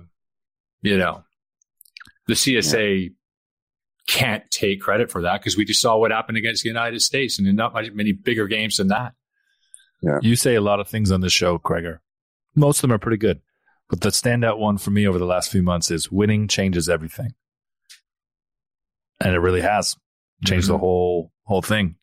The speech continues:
Speaker 3: Um, winning the European Championships, um, what, <laughs> less than a year ago?
Speaker 1: <laughs>
Speaker 3: That didn't change much for Italy, though, did it? Uh, I'm not gloating.
Speaker 2: Yeah.
Speaker 3: I'm just reporting. <clears throat> If you didn't see it, Italy's not going to the World Cup.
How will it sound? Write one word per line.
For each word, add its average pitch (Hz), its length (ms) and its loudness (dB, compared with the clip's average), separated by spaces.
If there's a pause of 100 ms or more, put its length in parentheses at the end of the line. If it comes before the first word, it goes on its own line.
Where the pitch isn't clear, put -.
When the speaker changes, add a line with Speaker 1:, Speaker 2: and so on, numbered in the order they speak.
(320)
Speaker 3:
Um, 107 380 2
winning 170 280 2
the 151 80 2
European 143 360 0
Championships, 143 680 0 (280)
um, 101 540 2 (880)
what, 90 180 2
<laughs> - 360 -2
less 113 180 0
than 113 120 0
a 107 40 -2
year 123 180 2
ago? 165 320 2 (380)
Speaker 1:
<laughs> 180 60 -2 (500)
Speaker 3:
That 165 240 2
didn't 165 200 2
change 156 320 -2
much 151 240 -2
for 147 140 2
Italy, 165 320 4
though, 160 180 0
did 208 220 2
it? 220 100 0 (180)
Uh, 131 320 2
I'm 120 120 0
not 139 160 0
gloating. 139 380 2
Speaker 2:
Yeah. 110 60 -4
Speaker 3:
I'm 92 80 -4
just 98 240 -6
reporting. 110 480 0 (400)
<clears throat> - 600 -4
If - 120 -12
you 98 60 2
didn't 113 180 2
see 139 200 2
it, 110 140 0 (640)
Italy's 107 280 2
not 101 140 0
going 101 140 0
to - 20 0
the 90 60 0
World 87 220 -2
Cup. 90 220 -2